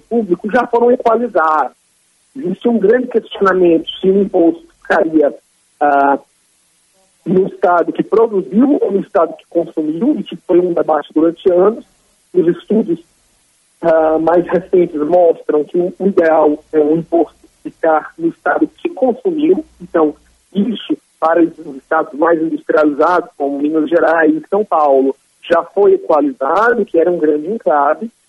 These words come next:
E agora o que se vê é um entrave muito maior para o setor privado. Decidir quais alíquotas vão ser realocadas em cada setor,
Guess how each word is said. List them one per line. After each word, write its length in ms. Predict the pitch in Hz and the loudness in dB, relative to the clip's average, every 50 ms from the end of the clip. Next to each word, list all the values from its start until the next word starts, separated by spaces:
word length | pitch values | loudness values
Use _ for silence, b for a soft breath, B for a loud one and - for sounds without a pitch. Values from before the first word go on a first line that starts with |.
| _ - | _ -2
E 60 | - 330 | -2 0
agora 520 | 302 233 190 185 185 214 240 240 220 180 | 0 0 2 2 4 4 4 4 2 2
o 80 | 170 170 | 0 -2
que 160 | - - 190 | -4 -14 -16
se 260 | - _ - 214 185 - _ _ _ _ _ _ _ | -16 _ -12 -12 -12 -12 _ _ _ _ _ _ _
vê 500 | 170 147 139 139 156 175 214 233 220 - - _ _ _ - | -20 -20 _ -2 2 2 2 2 0 -4 -18 _ _ _ -4
é 80 | 156 | -4
um 80 | 175 196 | -2 -2
entrave 380 | 214 208 - 202 196 190 190 196 | -2 -2 0 0 0 0 0 -2
muito 380 | 185 185 190 254 359 359 294 | -6 -4 -4 -6 -4 -4 -4
maior 460 | 254 220 190 175 170 170 202 214 - _ _ _ _ - | -2 0 0 2 2 2 2 0 -4 _ _ _ _ -4
para 480 | 220 202 196 190 190 190 190 196 196 - | -2 0 0 2 0 2 2 0 0 0
o 80 | - 185 | -6 -4
setor 300 | - 202 - - 190 170 | -4 -4 -2 -2 -4 -6
privado. 640 | - - 226 185 175 156 151 139 127 117 117 - - _ _ _ _ _ _ _ _ | -4 -6 -6 -2 -2 -2 0 0 -2 -2 -4 -6 -10 _ _ _ _ _ _ _ _
Decidir 580 | - 190 196 190 - 196 160 - - 208 226 214 - _ | 0 0 0 0 -2 -8 -10 -8 -6 -4 -4 -4 -6 _
quais 380 | - - 202 220 254 269 226 226 | -6 -2 -2 0 0 0 0 0
alíquotas 520 | 202 185 190 185 175 - 160 - 156 143 | 0 0 0 0 -2 -4 -6 -6 -6 -4
vão 120 | 147 156 151 156 | -4 -4 -4 -2
ser 100 | - 151 | -4 -4
realocadas 840 | 156 160 151 147 147 147 139 - - 170 185 190 208 208 196 175 - - | -2 0 0 2 2 0 0 -2 -2 -2 0 0 0 0 0 -2 -2 -6
em 40 | 156 - | -16 -4
cada 260 | - 180 170 170 160 156 _ - | -2 -2 0 0 -2 -4 _ -10
setor, 460 | 285 _ - - 320 349 202 202 | -18 _ -4 0 2 2 2 0